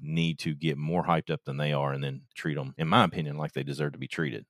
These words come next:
If they're gonna be aggressive with a firearm or a car or whatever, then you need to unleash some power on 'em.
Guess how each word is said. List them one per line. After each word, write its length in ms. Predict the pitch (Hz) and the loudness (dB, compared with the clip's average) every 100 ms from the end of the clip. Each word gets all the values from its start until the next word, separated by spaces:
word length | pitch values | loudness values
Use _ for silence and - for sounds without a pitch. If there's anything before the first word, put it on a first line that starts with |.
| - | -10
If 160 | 73 | -6
they're 100 | - | -4
gonna 160 | 87 87 | 0 0
be 140 | 80 | 2
aggressive 420 | 78 76 76 - 69 | 2 2 0 0 -4
with 160 | 73 | -6
a 60 | - - | -4 2
firearm 500 | 78 73 76 78 73 | 4 4 2 0 -2
or 60 | |
a 40 | - | 0
car 260 | 80 78 | 4 4
or 40 | 73 | 4
whatever, 380 | 73 78 78 | 2 2 0
then 180 | 73 69 | -2 -4
you 140 | 71 78 | -2 -2
need 140 | 73 | -2
to 140 | - | -4
unleash 360 | 73 69 69 - | -4 -4 -4 -6
some 180 | - 69 | -8 -4
power 320 | - 67 58 | 0 2 2
on 140 | - | -2
'em. 60 | - | -8